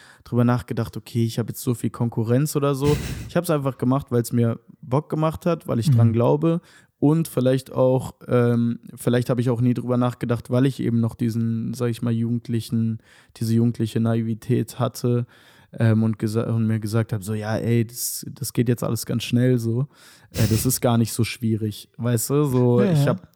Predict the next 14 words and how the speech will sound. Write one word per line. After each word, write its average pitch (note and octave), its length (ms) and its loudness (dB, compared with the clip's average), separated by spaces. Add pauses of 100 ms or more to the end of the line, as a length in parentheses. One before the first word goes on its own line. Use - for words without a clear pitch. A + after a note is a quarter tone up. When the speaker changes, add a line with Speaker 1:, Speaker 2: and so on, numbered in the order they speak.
Speaker 1:
vielleicht B2 400 0
vor A#2+ 560 0 (680)
anderthalb B2 460 2
Jahren D3+ 300 2
gecheckt, A#2+ 420 -2
so B2 180 -2
mit A#2+ 160 0
dem A#2 120 2
letzten A#2+ 360 -2
Tape, C3 280 0
so, B2 240 -2
hm, C#3+ 320 -2
okay, B2 340 -4
krass, C#3 440 -4